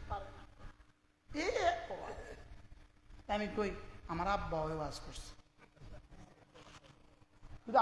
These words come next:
আমি করি না, এটা আমার আব্বাও করছে, আমার নানাও করছে, আমার দাদাও করছে। কারণ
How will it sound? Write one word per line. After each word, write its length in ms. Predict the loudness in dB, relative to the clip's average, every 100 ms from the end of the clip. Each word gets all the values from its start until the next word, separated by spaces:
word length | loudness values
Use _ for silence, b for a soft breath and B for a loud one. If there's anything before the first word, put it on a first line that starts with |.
| 10
আমি 120 | 8
করি 140 | 6 6
না, 60 | 4
এটা 100 | 4 6
আমার 120 | 8 8
আব্বাও 260 | 10 8 8
করছে, 180 | 4 -2 0
আমার 120 | 2 4
নানাও 340 | 4 4 2 0
করছে, 180 | -6 -6
আমার 120 | -2 2
দাদাও 280 | 2 2 -2
করছে। 200 | -6 -12 -14 -18 -18 -14 -14 -14 -14 -14 -16 -18 -20 -20 -20 -20 -20 -18 2 10
কারণ 220 | 12